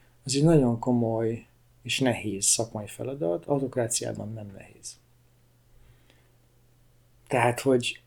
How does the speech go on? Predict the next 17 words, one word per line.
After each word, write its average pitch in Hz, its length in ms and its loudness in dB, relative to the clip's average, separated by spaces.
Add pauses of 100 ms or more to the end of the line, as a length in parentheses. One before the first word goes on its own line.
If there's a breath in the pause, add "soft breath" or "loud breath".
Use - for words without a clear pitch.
(280)
ez 143 140 -2
egy 143 80 0
szakmai 110 640 -2 (600)
minőségi 120 500 -6
különbség. - 680 -12 (720)
Tehát, 120 180 2
hogyha 123 200 -2
i-, 160 120 -2
az, - 220 -2
az - 220 0
igazi 185 360 10
alkotmányos 131 800 0 (140)
funkció 143 440 -2
ellátása, 147 760 -2
az 135 160 -6
egy 143 120 -2
bonyolult 113 760 0